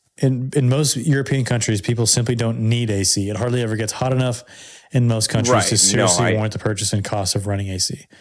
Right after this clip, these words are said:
Speaker 2: I understand that.
Speaker 1: Interesting.
Speaker 2: But they, like, I was, I saw a TikTok the other day where they're like, a girl's in Rome, and I don't know,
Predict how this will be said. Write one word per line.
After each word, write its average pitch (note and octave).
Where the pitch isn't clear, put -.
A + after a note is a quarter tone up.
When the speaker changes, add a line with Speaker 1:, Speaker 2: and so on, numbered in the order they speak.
Speaker 2:
I G#2
understand F2
that. -
Speaker 1:
Interesting. A2
Speaker 2:
But C3
they, D3
like, B2
I A#2+
was, A2
I A2+
saw B2+
a G#2
TikTok B2
the B2
other A#2+
day B2+
where F#2+
they're F#2
like, F2+
a F#2+
girl's G#2
in F2+
Rome, F#2
and F2
I F2+
don't F#2+
know, E2+